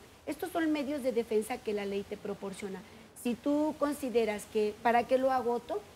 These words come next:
la Ley de Justicia Administrativa en su artículo nueve te establece que cuando el particular opte por no agotar el recurso ordinario, puede venir a juicio administrativo.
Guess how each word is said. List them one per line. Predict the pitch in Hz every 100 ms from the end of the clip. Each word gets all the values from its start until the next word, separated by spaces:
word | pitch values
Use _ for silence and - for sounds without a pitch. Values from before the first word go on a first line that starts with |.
| -
la | 226 233
Ley | 233 262
de | 311
Justicia | 330 294 - 262 277
Administrativa | 277 262 262 - 269 277 285
en | 285
su | 247
artículo | 214 220 269 269
nueve | 277 262 247 285 -
te |
establece | 233 - 220 220 220 320 - - - - - - - - - -
que | 254
cuando | 262 233 240
el | 233
particular | - 220 214 208 247 262 254
opte | 285 277 - 208 - - - -
por | 226
no | 247
agotar | 294 311 311 311
el | 311
recurso | 294 - 302 294 320
ordinario, | 320 311 302 330 403 - - -
puede | 269 262
venir | 254 247 277 339 -
a | 220
juicio | - 220 202 220
administrativo. | 208 208 202 185 - 180 185 175